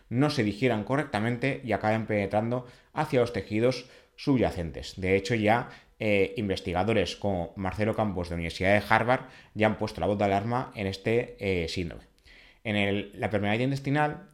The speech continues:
también se ha relacionado con la genética o el estrés, además de la mala dieta,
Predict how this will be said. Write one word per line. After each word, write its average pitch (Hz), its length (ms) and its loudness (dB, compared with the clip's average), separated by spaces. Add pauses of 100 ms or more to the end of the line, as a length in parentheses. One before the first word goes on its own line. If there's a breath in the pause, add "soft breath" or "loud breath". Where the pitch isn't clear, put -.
(200)
también 107 240 0
se 127 100 2
ha 113 80 8
relacionado 113 760 2 (120)
con 123 220 2
la 95 80 0
genética 110 680 -2
o 135 140 4
el 107 60 4
estrés, 107 540 -2
además 92 360 0
de 92 80 -4
la 85 60 -2
mala 85 200 -2
dieta, 113 320 -2